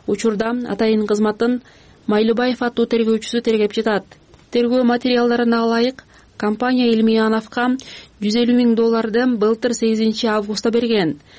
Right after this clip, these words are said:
Каржы министрлигинин ачык бюджет порталындагы маалымат боюнча, дизель комплект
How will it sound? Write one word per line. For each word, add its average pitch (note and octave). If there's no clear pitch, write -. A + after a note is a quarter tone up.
Каржы A3
министрлигинин A#3
ачык G#3
бюджет A#3
порталындагы A3+
маалымат A3
боюнча, G#3
дизель G3
комплект A3+